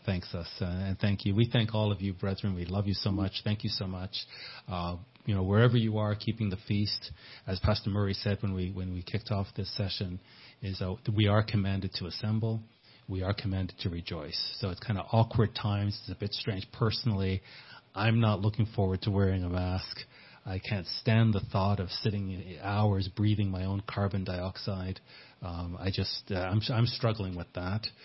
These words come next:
Uh, but I wanna be with the brethren. I wanna rejoice. Uh, so we'll, we'll find a way. We'll, we'll make the feast work, and it's gonna be a feast to remember. So we, we pray that God will give his richest blessings on all of you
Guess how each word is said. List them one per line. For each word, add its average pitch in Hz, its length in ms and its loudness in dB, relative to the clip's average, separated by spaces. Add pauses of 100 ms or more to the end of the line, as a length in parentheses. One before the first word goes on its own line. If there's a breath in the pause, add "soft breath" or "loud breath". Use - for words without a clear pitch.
(400 soft breath)
Uh, 87 220 -6
but 104 220 2 (280)
I 107 80 -2
wanna 104 220 0
be 95 160 -2
with 92 100 -6
the 90 80 -8
brethren. 95 480 -2 (220)
I - 20 -6
wanna 95 240 -4
rejoice. 98 680 -2 (420 soft breath)
Uh, 87 140 -8
so 110 140 -4
we'll, 135 220 4
we'll 143 220 6
find 127 220 6
a 110 40 6
way. 104 240 4
We'll, 110 200 2
we'll 113 220 2
make 117 240 2
the 113 80 -2
feast 104 340 -4
work, 90 280 -6
and 98 100 -4
it's 95 80 -6
gonna 107 160 0
be 104 120 -2
a 90 140 -4
feast - 220 -4
to 107 80 -6
remember. 98 480 -2 (360 soft breath)
So 92 160 -6
we, 98 260 0 (220)
we 101 100 -2
pray 110 320 0
that 104 160 -2
God 95 240 -4
will 95 180 -6
give 98 160 -2
his 95 240 -8
richest 107 400 -4
blessings 101 480 -4
on 90 100 -6
all 95 160 -2
of 92 140 -4
you 107 300 2